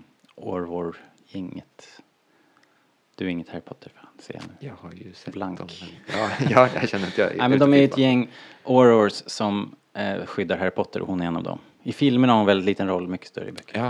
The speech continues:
Speaker 2: Jaha, okej.
Speaker 1: Jag tror för hon heter Tink eller
Speaker 2: Är det
Speaker 1: Twink.
Speaker 2: Tonks?
Speaker 1: Tonks. Tinks.
Speaker 2: Kanske.
Speaker 1: <laughs> Tanks. Ja, ja. Ni som vet,
Speaker 2: Eh,
Speaker 1: ni vet.
Speaker 2: ja.
Speaker 1: Det är den skådisen i alla fall.
Speaker 2: Ja, men då tänkte jag i alla fall att det kanske, kanske får se Ryloth.
Speaker 1: Just det.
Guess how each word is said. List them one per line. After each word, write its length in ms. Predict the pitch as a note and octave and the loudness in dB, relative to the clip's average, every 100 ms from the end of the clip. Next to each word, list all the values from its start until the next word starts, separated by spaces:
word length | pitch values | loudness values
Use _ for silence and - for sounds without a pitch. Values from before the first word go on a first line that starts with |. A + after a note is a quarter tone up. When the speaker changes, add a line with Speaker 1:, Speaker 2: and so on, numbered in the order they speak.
| A2+ | -8
Speaker 2:
Jaha, 160 | G#2+ E2+ _ | -12 -14 _
okej. 460 | A2 - - - _ | -16 -14 -16 -16 _
Speaker 1:
Jag 120 | G#2+ - | -16 -8
tror 220 | - B2 | -4 -4
för 160 | - | -2
hon 180 | D3 F#2 | -4 -4
heter 180 | D#2+ - | -8 -14
Tink 400 | - - - - | -16 -16 -16 -16
eller 100 | - | -12
Speaker 2:
Är 40 | |
det 40 | C#3 | -10
Speaker 1:
Twink. 120 | - | -6
Speaker 2:
Tonks? 360 | E3 - - - _ _ _ _ | -6 -8 -16 -20 _ _ _ _
Speaker 1:
Tonks. 440 | - C3+ - - _ | -2 -2 -6 -20 _
Tinks. 420 | D3+ G#2 - - _ _ _ - - - | -4 -4 -8 -16 _ _ _ -12 -12 -12
Speaker 2:
Kanske. 180 | - A2+ | -10 -4
Speaker 1:
<laughs> 60 | |
Tanks. 400 | C#3 C#3 - - - _ - - | -4 -4 -10 -20 -20 _ -18 -12
Ja, 300 | - D#2+ D2+ | -2 2 2
ja. 80 | - - - - - - | 0 -14 -20 -20 -20 -2
Ni 120 | A2 | 0
som 140 | G#2 G2 | 2 2
vet, 160 | F#2 | 2
Speaker 2:
Eh, 160 | F#2+ F2 E2 | 0 -10 -10
Speaker 1:
ni 120 | F#2 F2 | -8 -10
vet. 240 | - _ | -12 _
Speaker 2:
ja. 80 | G2+ | 0
Speaker 1:
Det 100 | G#2+ | 2
är 40 | A#2+ | 4
den 120 | A#2+ | 2
skådisen 440 | - G#2+ G#2 G#2 | 2 0 0 -4
i 20 | |
alla 120 | G2 G2 | -6 -8
fall. 120 | - _ _ _ _ - | -14 _ _ _ _ -4
Speaker 2:
Ja, 100 | G#2+ | -2
men 100 | A#2+ | 0
då 60 | |
tänkte 200 | C#3+ A2+ | -4 -4
jag 40 | A2+ | -6
i 20 | |
alla 100 | A#2 | -4
fall 120 | G2 | -8
att 220 | - _ | -10 _
det 80 | - | -14
kanske, 580 | - - - - A#2 - - _ | -12 -16 -14 -14 -14 -14 -20 _
kanske 320 | - - - | -14 -14 -12
får 260 | - D3+ C#3 | -12 -10 -12
se 300 | - - - - | -12 -14 -14 -10
Ryloth. 340 | G2 - - _ _ _ _ _ _ - - - - _ - | -10 -10 -18 _ _ _ _ _ _ -20 -18 -20 -20 _ -2
Speaker 1:
Just 280 | A2+ - | -2 -2
det. 100 | - | -10